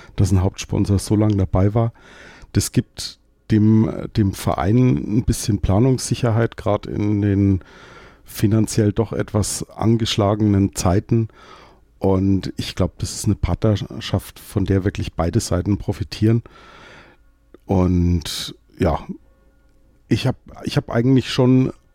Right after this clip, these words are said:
ein Stück weit auch damit gerechnet gehabt, dass das, dass das kommen wird. Und von daher war's für mich eigentlich jetzt keine große Überraschung. Aber es ist schön, dann auch vom Sponsor diese,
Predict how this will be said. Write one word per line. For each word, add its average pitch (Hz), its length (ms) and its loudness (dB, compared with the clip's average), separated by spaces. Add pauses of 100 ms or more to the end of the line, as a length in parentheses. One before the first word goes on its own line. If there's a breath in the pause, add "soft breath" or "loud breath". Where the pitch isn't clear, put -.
(300)
ein 131 80 2
Stück - 300 -2
weit 117 160 2
auch 120 180 -2
damit 110 300 2
gerechnet 110 480 -2
gehabt, 135 360 -2
dass - 200 -6
das, - 320 -8 (100)
dass - 220 -6
das - 160 -12
kommen 135 320 0
wird. 139 220 0 (880 loud breath)
Und 101 920 2 (680)
von 101 300 -2
daher 104 500 2
war's - 360 -6
für 110 120 -2
mich 107 380 -2
eigentlich 107 340 -2
jetzt - 220 -4
keine 104 280 0
große 104 380 -6
Überraschung. 98 640 -2 (480 loud breath)
Aber 95 160 2
es 98 80 2
ist 101 120 -4
schön, 110 280 2
dann 107 160 2
auch 101 320 -2 (320 loud breath)
vom 95 260 -4
Sponsor 101 480 0
diese, 101 520 0